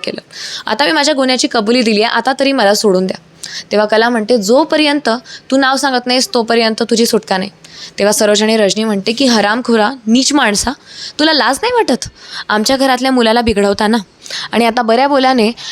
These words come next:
ज्याने कोणी तुला हे सगळं सांगितलं असेल त्याचं नाव सांग, नाहीतर तुला आम्ही जेलमध्ये पाठवून देऊ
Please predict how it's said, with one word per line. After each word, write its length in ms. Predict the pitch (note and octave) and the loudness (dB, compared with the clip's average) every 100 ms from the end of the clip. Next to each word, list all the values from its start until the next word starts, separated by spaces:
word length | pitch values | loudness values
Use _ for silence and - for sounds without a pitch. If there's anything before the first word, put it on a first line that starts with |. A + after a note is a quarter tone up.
| - | -4
ज्याने 220 | B3+ E4 | -2 0
कोणी 160 | F#4 F#4+ | 0 0
तुला 140 | F4+ D#4+ | 2 2
हे 120 | D#4+ | 2
सगळं 220 | D#4 C4+ | 0 0
सांगितलं 400 | C#4 C4 A3 C4+ | 0 0 0 0
असेल 240 | A#3+ B3 B3 | 0 0 -2
त्याचं 220 | B3 C4+ | 0 0
नाव 160 | A#3 G#3+ | 0 0
सांग, 180 | - - - - - - | -2 -8 -14 -18 -12 -2
नाहीतर 420 | A3+ A#3+ A#3 C4 C4+ | 0 0 0 0 0
तुला 320 | C4+ B3 A3 C4 - - | 0 2 0 -2 -8 -4
आम्ही 200 | A#3 C#4 | -2 0
जेलमध्ये 460 | A#3+ C#4+ C#4+ C4 | 2 2 2 0
पाठवून 360 | C4+ A3+ G#3+ A#3 | 0 -2 0 0
देऊ 120 | G3+ | 0